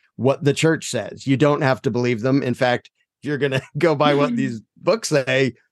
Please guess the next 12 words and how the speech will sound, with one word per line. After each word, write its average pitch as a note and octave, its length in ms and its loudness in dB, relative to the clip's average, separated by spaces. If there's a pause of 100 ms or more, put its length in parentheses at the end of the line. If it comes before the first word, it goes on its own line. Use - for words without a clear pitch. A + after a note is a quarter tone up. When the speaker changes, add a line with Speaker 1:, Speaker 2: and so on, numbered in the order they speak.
Speaker 1:
You're A3+ 160 2
required G#3+ 720 2
to G#3+ 140 0
disbelieve F#3+ 640 0
them. A#2 160 -8
You're C3 140 0
required D3 540 0
to C#3 80 -2
doubt D#3+ 320 0
them B2+ 300 -2 (540)
and, C#3+ 440 2 (600)
and D3 400 -2